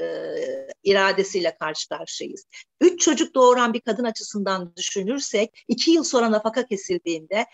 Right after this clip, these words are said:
kreşin olmadığı, iş olmadığı o koşullarda o çocuklara kim bakacak? O çocuklara bakan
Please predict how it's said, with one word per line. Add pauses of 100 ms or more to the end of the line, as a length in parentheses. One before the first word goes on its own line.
(160)
kreşin
olmadığı,
iş
olmadığı (360)
o (100)
koşullarda (220)
o
çocuklara
kim
bakacak?
O
çocuklara
bakan